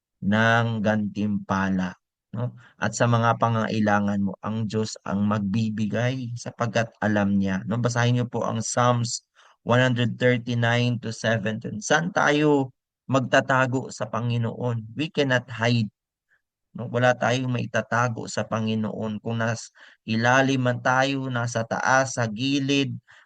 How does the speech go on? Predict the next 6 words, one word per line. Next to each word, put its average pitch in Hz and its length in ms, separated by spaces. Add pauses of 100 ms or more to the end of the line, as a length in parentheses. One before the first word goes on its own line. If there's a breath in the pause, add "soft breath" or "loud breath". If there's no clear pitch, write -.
(120)
wala 113 320
tayong 104 480
mapagtataguan. 98 880
He 107 240
is 110 240 (160)
omnipresent 113 1200